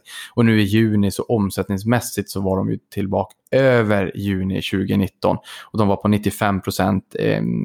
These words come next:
besöksantalsmässigt. Eh, och, och jag tror någonstans att huvudstaden kommer vi att se människor, eh, i citykärnorna, eh, fika,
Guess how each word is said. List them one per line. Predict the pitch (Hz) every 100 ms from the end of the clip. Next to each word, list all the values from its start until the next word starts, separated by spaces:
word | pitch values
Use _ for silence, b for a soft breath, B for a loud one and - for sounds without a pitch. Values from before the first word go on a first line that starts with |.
| - - -
besöksantalsmässigt. | - 104 98 101 98 - - 95 - 98 - - 104 101 - 87 - _ B B B B
Eh, | 101 107
och, | - - 76 -
och | 139
jag | 123 123
tror | 143
någonstans | 123 110 101 98
att | 135
huvudstaden | 127 104 104 - 117 113 107 107 -
kommer | - 143 127 120
vi | 107 104
att | 104
se | - 101 98 - -
människor, | 107 101 101 95 - 101 107 - b b b -
eh, | 82
i | - 107 101 -
citykärnorna, | - - 98 101 98 98 98 98 95
eh, | 104
fika, | 95 - 113 98 - - 101